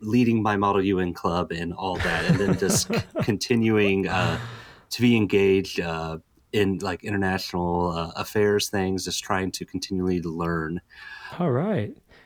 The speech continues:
Speaker 2: I have to say, sometimes I struggle trying to decide what to name these episodes, but you just did it for me. Doctor Ryan Doherty, King of the Nerds.
Speaker 1: Uh.
Speaker 2: Uh, thank you for helping out.
Speaker 1: <laughs>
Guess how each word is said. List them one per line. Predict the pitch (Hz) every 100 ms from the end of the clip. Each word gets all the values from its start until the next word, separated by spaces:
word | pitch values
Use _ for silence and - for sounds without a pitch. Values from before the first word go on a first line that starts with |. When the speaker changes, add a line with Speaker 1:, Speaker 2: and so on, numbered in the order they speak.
| _
Speaker 2:
I | 139
have | 147 175
to | 151
say, | - 156 139
sometimes | - 156 143 143 135 135
I | 113
struggle | - 123 127 120 117
trying | 117 123 117 117
to | 110 117
decide | 113 110 120 110 110 104
what | 110 -
to | - 110
name | 107 107 110
these | 117 127 120
episodes, | 127 - 131 139 131 131 123
but | 113 120 113
you | 120
just | 127 135 -
did | 131
it | 127
for | - 123 135
me. | 131 107
Doctor | 117 113 -
Ryan | 120 117 123 120
Doherty, | 120 135 110 98
King | - 147 165
of | 175
the | 170
Nerds. | 160 175 139 113 - - - -
Speaker 1:
Uh. | - 101 -
Speaker 2:
Uh, | 127 120
thank | - 156 175 175
you | 117
for | 131 123
helping | 135 147 127
out. | 131 151 113 - -
Speaker 1:
<laughs> | -